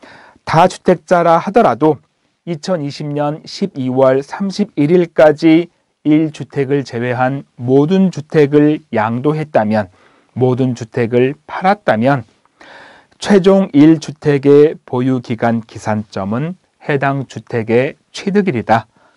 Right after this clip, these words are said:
그러니까 최종 일 주택의 보유 기간은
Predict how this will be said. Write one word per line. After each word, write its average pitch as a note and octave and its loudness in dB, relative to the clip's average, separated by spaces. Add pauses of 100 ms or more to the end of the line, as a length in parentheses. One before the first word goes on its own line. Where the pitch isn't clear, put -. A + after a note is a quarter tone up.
(140)
그러니까 C3 -2 (480)
최종 D#3+ 2
일 F3+ 6
주택의 D#3 4 (160)
보유 C3 -4
기간은 B2 -2